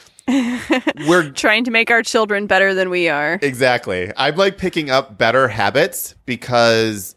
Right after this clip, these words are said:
Speaker 2: of them. Like, I no longer drink Diet Coke in front of Zachary because if I do, he wants it. So I'm like, "Okay, I can only drink Diet Coke in the basement," which makes me a very cranky person during the day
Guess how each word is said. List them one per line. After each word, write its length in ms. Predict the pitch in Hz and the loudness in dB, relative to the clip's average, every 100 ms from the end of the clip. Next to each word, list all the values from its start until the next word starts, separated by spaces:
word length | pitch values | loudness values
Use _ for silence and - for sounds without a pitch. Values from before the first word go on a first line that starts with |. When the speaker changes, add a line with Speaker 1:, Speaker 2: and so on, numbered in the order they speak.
| 117 | -2
Speaker 2:
of 240 | 107 90 | -2 -2
them. 280 | 104 98 87 | -2 -2 -2
Like, 160 | 117 120 | -2 0
I 80 | 135 | 0
no 180 | 131 156 | 2 2
longer 300 | 165 170 143 | 2 2 0
drink 280 | 139 135 | 0 -2
Diet 280 | 127 117 113 | 2 2 2
Coke 240 | - 113 139 | 0 -2 -2
in 80 | |
front 240 | 120 120 113 | -4 -2 0
of 220 | 104 101 - | -2 -6 -4
Zachary 400 | 95 95 165 180 | -2 0 0 0
because 540 | 139 - 117 104 - - | -2 0 0 0 -6 -4
if 120 | 110 | 0
I 100 | 101 | 0
do, 280 | 190 202 123 | 2 2 2
he 120 | 117 | -4
wants 360 | 104 117 101 | 0 0 0
it. 160 | 69 - _ - - - | -6 -12 _ -20 -20 -6
So 140 | 123 | -2
I'm 60 | 117 | 2
like, 160 | 113 - | 2 0
"Okay, 260 | 117 117 | 0 2
I 60 | 98 | 0
can 120 | 101 | 0
only 180 | 104 123 | -2 0
drink 220 | 143 131 | 0 0
Diet 200 | 123 120 | 2 2
Coke 200 | 127 120 | 0 -2
in 60 | 135 | -2
the 60 | |
basement," 460 | 120 147 139 92 90 - | 0 0 0 -4 -6 -6
which 200 | 123 113 | -4 -2
makes 200 | 123 113 | -2 -2
me 100 | 120 | -4
a 40 | 101 | -2
very 300 | 104 110 156 | 0 0 0
cranky 420 | - 151 156 170 | -2 -4 -4 -6
person 680 | - 202 226 - 98 87 90 _ | -4 -2 0 -2 -4 -6 -12 _
during 240 | - 117 123 | 0 0 2
the 80 | 127 | 0
day 560 | 160 196 135 101 82 | 2 2 4 2 2